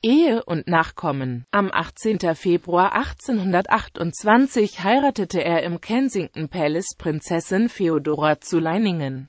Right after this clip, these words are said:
einzige Tochter von Fürst Temich Karl zu Leiningen und seiner zweiten Frau Prinzessin Marie-Louise Victoire von Sachsen-Coburg-Saalfeld,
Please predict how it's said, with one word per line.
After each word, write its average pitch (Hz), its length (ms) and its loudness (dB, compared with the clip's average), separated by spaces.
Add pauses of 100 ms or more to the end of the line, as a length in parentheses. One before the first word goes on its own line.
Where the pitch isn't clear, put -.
einzige 254 500 0
Tochter 180 540 -2
von 165 240 -4
Fürst - 380 -2
Temich 175 420 0
Karl 196 420 0
zu - 160 -4
Leiningen 220 640 0
und 165 180 -8
seiner 160 300 0
zweiten 170 480 -4
Frau 180 260 0
Prinzessin 165 720 -4
Marie-Louise 170 880 -2
Victoire 170 600 0
von 175 240 -4
Sachsen-Coburg-Saalfeld, 214 1900 0